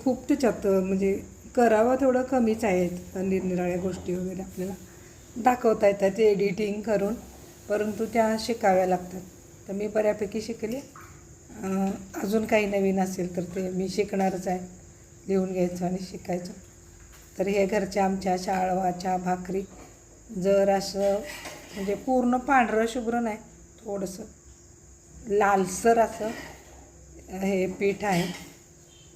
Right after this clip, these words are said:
परंतु मला ह्याची चव प्रचंड आवडली. मेथीच्या भाजीबरोबर ही गरम गरम भाकरी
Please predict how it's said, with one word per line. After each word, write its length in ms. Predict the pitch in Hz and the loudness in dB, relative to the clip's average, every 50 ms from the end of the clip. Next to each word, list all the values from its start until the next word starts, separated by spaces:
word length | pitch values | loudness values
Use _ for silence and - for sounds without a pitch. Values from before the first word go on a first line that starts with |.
| - | -6
परंतु 440 | - - - 196 202 196 196 - 208 | -4 -2 0 0 -2 -2 -4 -6 -6
मला 220 | 202 208 202 196 196 | -4 -2 0 0 0
ह्याची 280 | 208 202 190 - 196 | 0 0 -4 -4 -6
चव 220 | 180 185 - 190 185 | -6 -4 -4 -4 -4
प्रचंड 640 | 185 - 190 - - - - 185 190 190 185 185 | -4 -6 -12 -12 -10 -6 -4 -4 -2 -2 -2 0
आवडली. 400 | 196 196 185 175 175 170 180 185 196 185 - - - - - - - - - - - 202 | 0 0 0 0 0 0 -2 -2 -4 -6 -10 -16 -20 -20 -20 -20 -20 -20 -20 -16 -8 -4
मेथीच्या 460 | 190 190 190 - 196 190 - 202 196 | -4 -4 -2 -2 -4 0 2 2 2
भाजीबरोबर 640 | 190 180 185 180 190 196 190 196 196 190 196 196 196 | 2 2 0 2 2 2 0 0 0 -2 -2 -2 -4
ही 220 | 185 208 202 196 | -4 -4 -2 -2
गरम 320 | 196 196 190 190 185 190 190 | -2 0 -2 -2 -2 -2 0
गरम 240 | 190 190 190 196 190 | 0 0 0 -2 -2
भाकरी 300 | 190 185 190 - - | -2 -4 -6 -8 -14